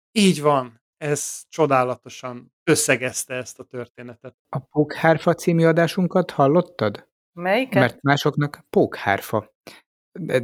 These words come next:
Speaker 2: kínosan emlékeztet ez a téma arra, hogy valaki leképezte a pókhálót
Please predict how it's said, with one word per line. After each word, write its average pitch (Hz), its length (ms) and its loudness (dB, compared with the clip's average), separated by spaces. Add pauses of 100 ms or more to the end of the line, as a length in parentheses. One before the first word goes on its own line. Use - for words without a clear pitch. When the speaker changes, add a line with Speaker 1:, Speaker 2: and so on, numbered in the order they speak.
(100)
Speaker 2:
kínosan 127 420 2
emlékeztet 113 540 2
ez 113 80 0
a 113 100 0
téma 113 400 2
arra, 127 320 2
hogy 120 380 -2
valaki 123 600 2
leképezte 113 920 0
a 107 380 -2 (220)
pókhálót 107 1000 -2